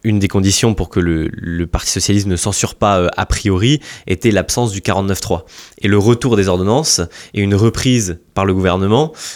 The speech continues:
qui reprend la main sur, euh, le budget, euh, de la France. Et donc, euh, il faut à tout prix que l'Assemblée nationale et le Sénat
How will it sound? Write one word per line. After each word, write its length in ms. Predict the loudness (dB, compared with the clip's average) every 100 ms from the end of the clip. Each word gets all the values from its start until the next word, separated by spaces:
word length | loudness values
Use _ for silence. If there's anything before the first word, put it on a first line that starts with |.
| -18 -10
qui 100 | -2
reprend 380 | 2 2 2 2
la 120 | 2
main 280 | 2 0 -2 _ _ _
sur, 460 | -10 -6 2 2 4
euh, 200 | 4 4
le 180 | 4 2
budget, 440 | 0 0 2 4
euh, 280 | 4 4 0 -4 -18 -4
de 140 | 2
la 100 | 4
France. 380 | 2 -2 -4 -4 -2
Et 80 | 0
donc, 240 | 0 2
euh, 120 | 0 0 -14 -8
il 100 | -6
faut 220 | 0 0
à 120 | 2 -2
tout 180 | 0
prix 320 | 0 2 0 -2 -12 -12
que 80 | -2
l'Assemblée 440 | 0 0 2 2 2
nationale 420 | 2 0 0 -2
et 100 | -2
le 80 | 0
Sénat 500 | 2 0 0 0 -2